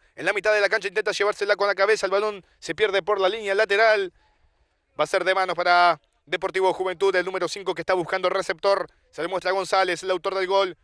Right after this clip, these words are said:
Decide jugar con él por la derecha. Se viene González, se la va llevando con la cabeza. El enganche de González, atención. La filtra para que vaya corriendo. Redondo, Redondo está en el área. Cuando buscaba darse media vuelta, el balón se pierde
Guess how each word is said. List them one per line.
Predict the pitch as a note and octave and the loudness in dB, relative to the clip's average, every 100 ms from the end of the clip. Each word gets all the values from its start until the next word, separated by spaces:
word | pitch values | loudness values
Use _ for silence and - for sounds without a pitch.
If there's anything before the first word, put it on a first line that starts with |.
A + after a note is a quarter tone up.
| _ _ - | _ _ -16
Decide | D#3+ G3+ E3 | -14 -6 -6
jugar | E3+ F#3+ F3+ | 0 0 2
con | F#3+ | -2
él | F#3 | -2
por | F#3 | 0
la | F#3 | 2
derecha. | F#3 F#3+ F#3 | 2 0 -4
Se | F#3 | -6
viene | F#3+ | -6
González, | F#3 F3 G3 F3 | -6 -6 -4 -2
se | |
la | E3 | 2
va | F#3 | 2
llevando | F3 F#3+ F#3 | 0 -4 -2
con | F3+ | -2
la | E3+ | -2
cabeza. | F#3 G3+ F#3 E3 - - | -2 -2 -2 -6 -8 -8
El | F#3+ | -2
enganche | G#3+ F#3+ G3 F#3 | 0 0 -2 -2
de | F3+ | -2
González, | F3+ G#3 G3+ D#3+ | -4 -2 -2 -2
atención. | D3+ F#3 E3+ G#3 F#3 - _ _ | -6 -6 -2 -2 -2 -8 _ _
La | F3+ F#3+ | -2 -2
filtra | A3 G#3+ G3 F3 | -2 -6 -2 -2
para | F#3 | 0
que | G3+ | 0
vaya | G#3+ G3+ | 0 -2
corriendo. | F#3 F#3+ A3 G#3 | 0 0 2 0
Redondo, | F#3+ G3 G#3+ G#3 | 0 2 0 0
Redondo | G3+ G#3 A3 G#3 | -2 -4 -6 -6
está | G#3+ | -6
en | |
el | G#3+ | 0
área. | A3+ A3 A3 G#3 G3 _ _ | 2 4 4 2 0 _ _
Cuando | - A#3 G#3+ | -6 -2 0
buscaba | G3+ - A#3 G3 | 0 0 2 4
darse | A3 - | 2 0
media | G#3+ A#3 A3 | -4 0 2
vuelta, | A#3 A3+ - G#3+ G#3+ G3 - _ _ | 2 0 2 4 6 4 0 _ _
el | C3 | -10
balón | D#3+ F#3+ E3+ | -8 -8 -8
se | E3 | -12
pierde | F#3 A3 G3+ F#3+ F#3+ F#3 | -4 -2 -2 -2 -2 -2